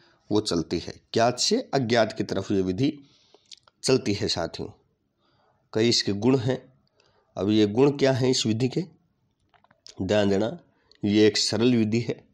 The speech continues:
पैसा कम लगता है, पैसे बचाने वाली विधि है, कक्षा में आसानी से इसका प्रयोग कर सकते हैं। हम्म? कक्षा में आसानी से प्रयोग होने वाली विधि है ये,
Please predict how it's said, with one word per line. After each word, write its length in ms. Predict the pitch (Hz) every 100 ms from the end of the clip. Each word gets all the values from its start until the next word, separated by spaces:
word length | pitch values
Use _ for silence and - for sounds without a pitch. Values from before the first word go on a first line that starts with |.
| _ _ _ _ _ -
पैसा 240 | 101 110
कम 220 | 95 113 117
लगता 300 | 113 - 123
है, 160 | 117 - _ _ _ _
पैसे 220 | 104 - 101
बचाने 380 | 98 - 131
वाली 200 | 131 120
विधि 260 | 107 101 120
है, 180 | 127 - _ _ -
कक्षा 300 | 92 - 107
में 120 | 98
आसानी 380 | 101 113 110 104
से 160 | 101
इसका 200 | 98 -
प्रयोग 360 | 101 113 131 131
कर 80 | 120
सकते 340 | - - 135
हैं। 140 | 127 - - - _ _ _ _ _ _ _ _ _ _
हम्म? 180 | 135 202 - _ _ - _ - - _ _ _ _ _ _ _ _ _ _ _ _ _ _ _ _ _ _ _ _ _ _ _ _ _ _ _ _ _ _ _ _ _ _ -
कक्षा 400 | 117 - - 131
में 360 | 104 101 123 - _ _ _ _ _ _ _ _ _ _ -
आसानी 500 | 120 - 165 160 127
से 140 | - 117
प्रयोग 420 | - 123 139 127
होने 220 | 120 110
वाली 220 | 104 98
विधि 320 | 92 92 104
है 140 | 104 101
ये, 160 | 120